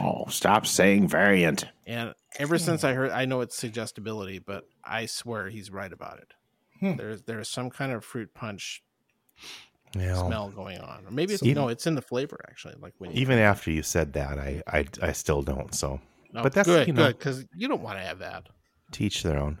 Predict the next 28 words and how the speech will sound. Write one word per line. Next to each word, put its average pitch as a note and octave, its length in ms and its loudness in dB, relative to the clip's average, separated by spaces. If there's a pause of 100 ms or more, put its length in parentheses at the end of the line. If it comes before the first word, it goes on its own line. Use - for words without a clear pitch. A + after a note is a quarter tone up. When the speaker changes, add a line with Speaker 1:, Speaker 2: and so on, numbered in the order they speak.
Speaker 4:
It F3 80 -8
does, - 240 4 (160)
I C#3+ 140 0
don't D2+ 200 -4
know. C#2 500 -4
It's, G#2+ 180 -6
it's - 220 -10
kind D#2 260 2
of, - 140 -4 (840)
you C3+ 100 2
know, C3+ 40 6
when C3+ 100 8
I A#2+ 60 8
came C3 240 6
out G#2+ 160 10
of F#2 60 -2
the - 80 -2
liquor F#2 260 2
store, D2 480 4
uh, C#2 240 0 (440)
I - 40 -12
caught - 240 2
this E2+ 180 2
huge B2 580 2 (140)
whiff C#3 240 6
of G2 160 4
a - 20 6
spliff - 640 2